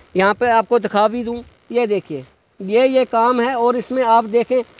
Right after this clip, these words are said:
रेशो जो होता है, कितना रेशो होना चाहिए और ये रेशो आप देख सकते हैं, ये क्या रेशो है। अगर ये काम अच्छा होता तो ये कोई ऐसे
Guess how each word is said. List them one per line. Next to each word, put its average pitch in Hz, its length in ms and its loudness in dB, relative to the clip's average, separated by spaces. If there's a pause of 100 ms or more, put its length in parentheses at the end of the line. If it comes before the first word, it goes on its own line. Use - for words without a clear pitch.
(160)
रेशो 240 420 4
जो 254 180 -2
होता 226 280 -4
है, 233 120 -4
कितना 233 320 -4
रेशो 220 360 -2
होना 214 240 0
चाहिए 220 240 -2
और 220 220 0
ये 214 280 2
रेशो 226 340 0
आप 208 200 2
देख 196 200 -2
सकते 214 280 -6
हैं, 226 100 -4
ये 202 220 -2 (500)
क्या 202 140 0
रेशो 196 260 -2
है। 196 60 -6 (320)
अगर 220 220 4
ये 285 160 2
काम 254 320 2
अच्छा 247 360 0
होता 170 360 0 (400)
तो 240 100 6
ये 254 240 2
कोई 254 200 0
ऐसे 240 580 0